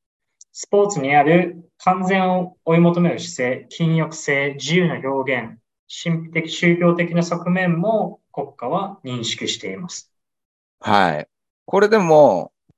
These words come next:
Speaker 2: あのー、これすごくちょっと、あ、難しく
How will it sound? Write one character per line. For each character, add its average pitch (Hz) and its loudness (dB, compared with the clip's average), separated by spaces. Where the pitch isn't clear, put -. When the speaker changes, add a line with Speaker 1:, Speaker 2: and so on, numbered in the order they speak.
Speaker 2:
あ 104 0
の 85 -4
ー、 - -20
こ 135 -2
れ 131 2
す - -12
ご 180 0
く - -8
ち - -6
ょ - -8
っ - -12
と、 - -6
あ、 - -14
難 143 0
し - -8
く 165 -6